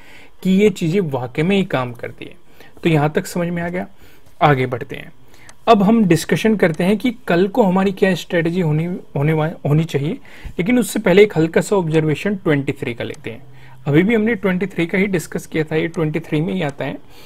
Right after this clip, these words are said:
लेकिन support अगर resistance देखिए, जो हमें एक मजबूत resistance नजर आया, ये सिक्सटीन थाउजेंड फ़ोर हंड्रेड पे हमें एक मजबूत resistance देखने को मिला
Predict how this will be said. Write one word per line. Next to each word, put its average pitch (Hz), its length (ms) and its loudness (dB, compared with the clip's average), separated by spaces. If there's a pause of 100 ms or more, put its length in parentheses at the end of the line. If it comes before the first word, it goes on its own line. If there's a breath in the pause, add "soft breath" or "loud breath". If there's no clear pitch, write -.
(400 loud breath)
लेकिन 214 260 4
support 220 440 0
अगर 233 240 6
resistance 185 560 2
देखिए, 175 360 -2
जो 233 100 2
हमें 220 180 4
एक 233 140 -2
मजबूत 180 460 0
resistance 175 580 0
नजर 139 260 -2
आया, 180 200 0 (420 loud breath)
ये 247 60 0
सिक्सटीन 262 500 -2
थाउजेंड 185 440 -2
फ़ोर 185 380 0
हंड्रेड 165 320 -2
पे 190 100 -4
हमें 160 180 0
एक 190 120 -6
मजबूत 151 440 -4
resistance 147 540 -4
देखने 135 260 -4
को - 100 -14
मिला - 180 -14